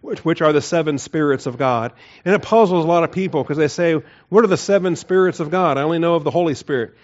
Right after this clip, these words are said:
There's Father, Son, and the Holy Spirit. There's only one Holy Spirit."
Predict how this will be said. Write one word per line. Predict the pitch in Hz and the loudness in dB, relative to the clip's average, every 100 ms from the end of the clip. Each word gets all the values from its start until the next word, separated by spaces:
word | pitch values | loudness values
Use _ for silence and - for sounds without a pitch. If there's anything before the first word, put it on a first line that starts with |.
| _ _ | _ _
There's | 143 127 | -8 0
Father, | 165 175 170 | 2 2 0
Son, | - 180 | 0 0
and | 160 | 0
the | 143 | 0
Holy | 175 170 | 0 0
Spirit. | 131 - 135 | -2 -4 -4
There's | 135 | -2
only | 160 147 | -2 -2
one | 131 165 | 0 -2
Holy | 139 165 135 | -2 -4 -6
Spirit." | - 175 151 113 | -6 -6 -6 -8